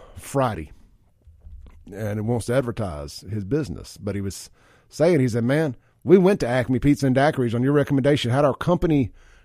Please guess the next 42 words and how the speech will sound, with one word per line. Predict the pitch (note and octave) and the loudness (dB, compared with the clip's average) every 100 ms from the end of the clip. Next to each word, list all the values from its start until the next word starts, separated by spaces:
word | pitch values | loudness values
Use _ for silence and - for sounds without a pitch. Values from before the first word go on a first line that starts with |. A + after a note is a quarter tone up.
| - | -8
Christmas | - G#3 D#3 A2 | 2 2 2 0
gathering | B2 A#2+ A#2 A2 A2 | 2 2 2 0 -2
there." | G#2+ D#2+ - _ _ _ _ _ _ _ _ _ _ _ _ _ _ - | -2 -6 -10 _ _ _ _ _ _ _ _ _ _ _ _ _ _ -10
And, | A#2+ A#2 A2 | -4 -2 0
uh, | A2+ A2 | 0 0
he | A#2+ | 0
goes, | B2 | 0
"I | B2 | 0
got | C3+ - | 0 -2
to | |
thinking." | - E3+ F#3+ A#2+ | 0 2 2 0
I | A#2 | 0
was, | A2 | 0
he's | C3+ A#2+ | 0 0
like, | B2 | 0
"Man, | C3+ D3+ | 0 2
that | C#3+ C3 | 2 2
advertising | D3 D#3+ C#3 B2+ A#2 | 0 0 0 0 0
worked. | C#3 D3 | 0 0
It | B2 | -2
got | C3 B2 | -2 0
me | C#3+ C#3+ | 2 2
out | C3 | 2
here. | C3 E3 C#3+ | 2 2 2
I | A2 | -2
bet | A#2 E3 | 2 2
that | C#3 B2+ | 2 -2
would | B2 | 0
work | C3+ B2+ | 0 0
for | C#3+ | 0
my | C#3+ | 0
business." | C#3+ E3+ D#3 G#2+ E2 G2+ | 2 2 2 -2 -6 -6
I'm | G#2+ | -4
like, | G#2 | -4
"I | A2 | -2
hope | C#3 F3 | -2 -2
so." | - F3+ B2+ - _ _ _ _ _ _ _ | -2 -4 -4 -12 _ _ _ _ _ _ _
So, | - F#2+ F#2+ | -12 -6 -6
uh, | |
stay | F2 - D3+ | -4 0 0
tuned. | D3 D#3+ G2+ G#1+ - - _ _ _ - | 2 2 0 -6 -16 -20 _ _ _ -6
But | G#2+ | -6